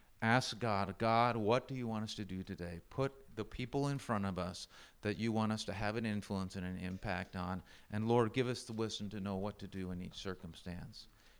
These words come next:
And so that's really the, the perspective that we've had in, in moving to Malawi is to say, "Lord, today we just want to be able to stop for the one."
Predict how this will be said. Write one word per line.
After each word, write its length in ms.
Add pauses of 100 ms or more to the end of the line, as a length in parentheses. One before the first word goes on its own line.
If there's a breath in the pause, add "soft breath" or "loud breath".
(120)
And 100
so 160
that's 260
really 340
the, 460 (260)
the 60
perspective 720
that 140
we've 160
had 300
in, 220 (100)
in 140
moving 320
to 60
Malawi 480
is 140
to 60
say, 200
"Lord, 360 (340 loud breath)
today 300
we 120
just 220
want 100
to 60
be 100
able 140
to 100
stop 340
for 120
the 80
one." 240